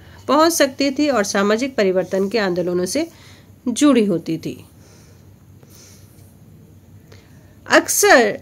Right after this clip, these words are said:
सॉरी, इस तरह की बहसें अक्सर भारतीय सुधार, सुधारकों और सुधार संगठनों की तरफ से शुरू होती थी। अब नोट करिए आप, ठीक है। राजा राम मोहन राय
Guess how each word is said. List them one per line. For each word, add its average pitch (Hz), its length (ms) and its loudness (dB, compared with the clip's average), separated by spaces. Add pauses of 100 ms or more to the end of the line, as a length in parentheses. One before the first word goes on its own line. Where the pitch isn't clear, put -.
सॉरी, 208 340 0
इस 370 260 0
तरह 381 220 6
की 381 120 4
बहसें 302 400 4
अक्सर 269 580 2 (360)
भारतीय 247 420 2
सुधार, 202 520 -2 (140)
सुधारकों 196 580 0
और 208 240 0
सुधार 247 360 2
संगठनों 208 520 0
की 208 80 -2
तरफ 190 240 -4
से - 180 -4
शुरू 262 300 0
होती 175 300 -2
थी। - 220 -12 (400)
अब 226 180 0
नोट 233 220 4
करिए 233 340 2
आप, 294 280 0 (240)
ठीक 247 220 0
है। 370 240 -8 (1500)
राजा 294 320 6
राम 403 200 6
मोहन 311 420 4
राय 214 400 2